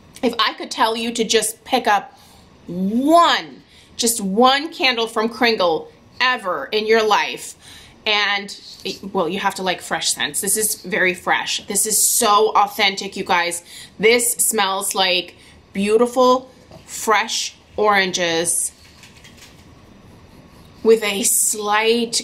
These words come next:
green herbal note, but the herbal note does not overtake the orange. It just complements it. It is fresh, it's clean, it's beautiful. This is it.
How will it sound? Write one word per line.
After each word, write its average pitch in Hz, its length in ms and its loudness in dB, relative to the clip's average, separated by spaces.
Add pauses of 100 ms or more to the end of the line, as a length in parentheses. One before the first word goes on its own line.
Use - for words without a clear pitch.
green 202 640 -2 (100)
herbal 196 360 -2
note, 220 480 2 (140)
but - 200 0
the 226 180 0
herbal 233 300 4
note 254 300 4
does 220 180 -2
not 190 240 0
overtake 180 520 -6
the 196 60 -2
orange. 196 520 -2
It 196 120 -6
just - 240 -4
complements 214 800 0
it. 247 220 2 (520)
It 254 120 4
is - 200 0
fresh, 233 460 -2
it's - 200 -6
clean, 220 440 2
it's - 140 -8
beautiful. 220 880 2 (1500)
This 220 180 2
is 220 160 -2
it. 175 420 -2